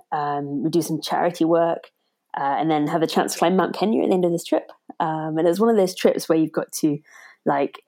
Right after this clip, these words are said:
email or, or write to every company you can find to try and, try and raise the money, do, like, weeks of backpacking in supermarkets. Um, so I did all that <laughs> for about a year,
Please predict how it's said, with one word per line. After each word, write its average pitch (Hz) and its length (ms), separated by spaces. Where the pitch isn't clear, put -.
email 156 460
or, 151 180
or 147 160
write 156 260
to 151 320
every 160 220
company 160 380
you 143 80
can 156 100
find 151 380
to - 80
try 151 220
and, - 120
try 165 140
and 151 100
raise 147 160
the 151 80
money, 156 420
do, 170 120
like, 147 240
weeks 165 300
of 151 180
backpacking 160 540
in 156 100
supermarkets. 156 840
Um, 143 380
so 180 120
I 185 40
did 202 140
all 202 100
that 190 240
<laughs> - 0
for 214 120
about 170 280
a 165 40
year, 165 360